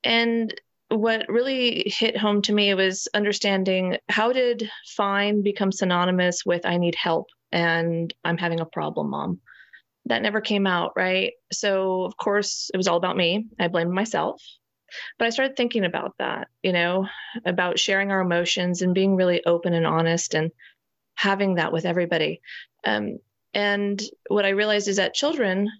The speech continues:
and most adults actually, lack the ability to articulate how they feel at any given point in time.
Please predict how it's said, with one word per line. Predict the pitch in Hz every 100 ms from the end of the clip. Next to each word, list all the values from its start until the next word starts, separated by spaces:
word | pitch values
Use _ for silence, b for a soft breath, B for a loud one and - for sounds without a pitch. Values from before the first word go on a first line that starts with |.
| _ _ _ _ -
and | 190 185 185
most | 175 170 -
adults | 160 151 -
actually, | 123 - 165
lack | - 196 208 220
the | 214 190 190 190
ability | 185 190 190 196
to | 190 185
articulate | 170 196 196 185 170
how | 185
they | 170 170
feel | 185 180
at | 170
any | 170
given | 170 165 175
point | - 170
in | 180
time. | - 240 180 170